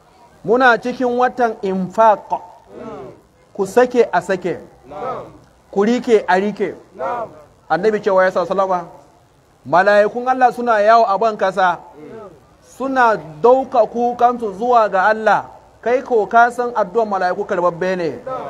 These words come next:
Suna cewa, "Ya Allah, duk mai ciyarwa a, a ninka masa dukiyarsa." Ya Allah, duk wanda ya rike hannu kyam kyam,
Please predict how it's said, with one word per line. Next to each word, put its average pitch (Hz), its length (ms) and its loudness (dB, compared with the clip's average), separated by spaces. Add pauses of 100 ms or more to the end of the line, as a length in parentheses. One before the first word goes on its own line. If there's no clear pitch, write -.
(640)
Suna 254 300 2
cewa, 220 320 4
"Ya 233 280 6
Allah, 254 280 0
duk 233 340 -12
mai 240 360 -4
ciyarwa 202 800 0 (680)
a, 185 120 -2 (220)
a 175 120 2
ninka 240 580 0
masa 208 260 -2
dukiyarsa." 175 760 -6 (960)
Ya 208 240 2
Allah, 247 200 2
duk 220 260 -8
wanda 247 200 0
ya 220 100 6
rike 233 200 -2
hannu 214 320 -4 (280)
kyam 240 220 -2
kyam, 233 280 -2